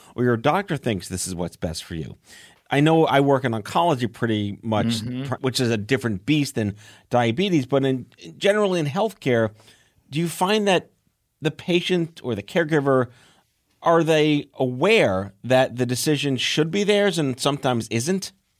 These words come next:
Speaker 2: So I, I might have a skewed view on this because my career has been in type one diabetes, where the entire paradigm is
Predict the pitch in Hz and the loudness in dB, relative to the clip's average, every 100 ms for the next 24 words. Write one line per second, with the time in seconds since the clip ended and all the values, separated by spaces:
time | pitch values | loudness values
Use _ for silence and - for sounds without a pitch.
0 | _ _ _ _ _ _ _ - - - | _ _ _ _ _ _ _ -20 -6 2
1 | 165 160 190 190 175 202 190 190 - 160 | 4 4 2 2 2 4 4 2 -4 -2
2 | 165 147 135 131 123 - - - 165 165 | 0 2 2 2 -2 -4 -8 -2 0 0
3 | 123 135 135 143 147 143 - 127 - 139 | 2 2 2 2 2 0 -2 -4 0 2
4 | 135 123 127 123 139 127 120 117 123 117 | 2 2 0 0 0 0 0 0 -2 0
5 | 127 120 117 135 120 123 117 113 113 117 | 0 0 0 -2 -2 0 2 2 0 -2
6 | 120 147 170 - 123 117 110 110 - _ | -4 -2 -4 -2 -2 0 0 -2 -6 _
7 | _ _ _ - 135 131 131 - - 175 | _ _ _ -4 -2 0 -4 -2 0 2
8 | 147 - 143 123 120 113 110 110 110 113 | 2 -2 -2 0 0 0 0 -2 -2 -2
9 | 127 123 107 - | -2 -4 -4 -10